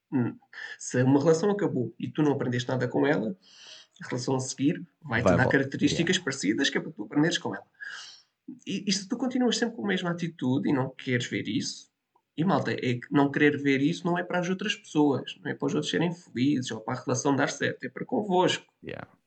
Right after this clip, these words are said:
Speaker 1: É que é para eu me sentir bem, é para, para que eu procurar uma relação que realmente me preencha, por exemplo, e estava aqui o tema das relações, mas pode ser no outro tema qualquer, que é, eu estou num trabalho e não me identifico nada com aquilo.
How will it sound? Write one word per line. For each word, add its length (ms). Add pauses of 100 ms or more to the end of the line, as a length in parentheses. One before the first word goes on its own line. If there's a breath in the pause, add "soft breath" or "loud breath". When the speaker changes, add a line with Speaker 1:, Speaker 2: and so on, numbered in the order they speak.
(160)
Speaker 1:
É 140
que 120
é 20
para 160
eu 60
me 40
sentir 380
bem, 440
é 260
para, 220 (300 loud breath)
para 140
que 120
eu 120
procurar 420
uma 180
relação 360
que 120
realmente 320
me 120
preencha, 420
por 120
exemplo, 280
e 40
estava 220
aqui 160
o 120
tema 200
das 180
relações, 400
mas 120
pode 180
ser 220
no 80
outro 120
tema 180
qualquer, 400 (360 loud breath)
que 60
é, 60
eu 80
estou 180
num 140
trabalho 380
e 60
não 140
me 80
identifico 460
nada 200
com 100
aquilo. 360